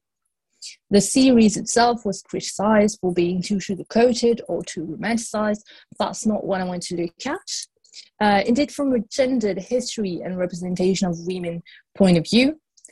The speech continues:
uh, the fact that women are at the center of the retelling is such a huge step towards an inclusive Irish revolutionary historiography and media representation, as well towards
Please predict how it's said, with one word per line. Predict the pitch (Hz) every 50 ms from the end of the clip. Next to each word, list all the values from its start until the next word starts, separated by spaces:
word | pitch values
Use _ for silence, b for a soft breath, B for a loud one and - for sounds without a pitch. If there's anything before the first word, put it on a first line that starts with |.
| _ -
uh, | - 208 202 202
the | 190 226
fact | 214 - - 302 302 294 - - _
that | 302 285 - -
women | 262 320 330 277 196 160 - - 175 - _ _ -
are | 208 202
at | 202 196
the | 208 202
center | - - 240 247 233 208
of | - - 190 180
the | 190 190
retelling | 190 196 - - 202 196 196 185 180 170 170 -
is | - 202 -
such | - 220 226 - -
a | 247
huge | 233 233 240 262 269 269 254 -
step | - - - 262 233 190 - - _ - - -
towards | - 220 208 202 196 - - -
an | 196 202
inclusive | 208 208 208 - 240 269 269 240 - - - - - -
Irish | 190 190 185 185 196 - - - _ _ _ _ -
revolutionary | 190 180 - 196 180 175 180 185
historiography | 190 226 247 - - 294 277 269 262 233 247 240 240 - 240 233 -
and | 196 196 196
media | 196 196 185 196 190 190 190 190
representation, | 185 180 - - - - 165 160 - 226 254 240 226 - 240 233 226 226 226 - B B B B B B B B -
as | 202 202 190 190
well | 196 196 196 190 185
towards | - 202 175 180 175 175 175 - -